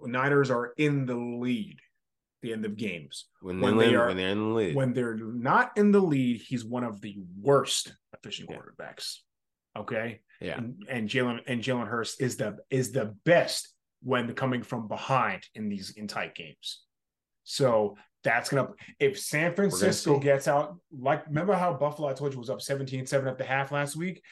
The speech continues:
Speaker 2: Mm-hmm.
Speaker 1: If that's San Francisco, they don't, they don't give up that lead.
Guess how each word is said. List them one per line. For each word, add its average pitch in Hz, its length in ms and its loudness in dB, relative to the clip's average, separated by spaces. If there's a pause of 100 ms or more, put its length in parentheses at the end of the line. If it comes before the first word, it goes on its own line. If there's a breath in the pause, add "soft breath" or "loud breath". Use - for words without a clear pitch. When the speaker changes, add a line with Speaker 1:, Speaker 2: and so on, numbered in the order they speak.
Speaker 2:
Mm-hmm. 107 200 2
Speaker 1:
If 98 100 4
that's 165 240 4
San 175 160 4
Francisco, 160 640 2
they 139 100 6
don't, 135 240 6
they 139 80 2
don't 139 140 4
give 127 140 -2
up 120 140 -6
that 107 200 -6
lead. 82 180 -16